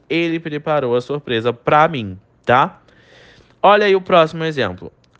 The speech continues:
"I hope you can do it for me.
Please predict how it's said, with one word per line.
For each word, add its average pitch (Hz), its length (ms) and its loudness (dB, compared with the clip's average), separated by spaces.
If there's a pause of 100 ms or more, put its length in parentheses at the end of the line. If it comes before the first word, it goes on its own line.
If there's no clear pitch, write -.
(100)
"I 220 280 2
hope 220 480 0
you 240 100 -4
can 220 280 -6
do 220 260 -2
it 240 180 -2
for 170 220 -4
me. 104 420 -8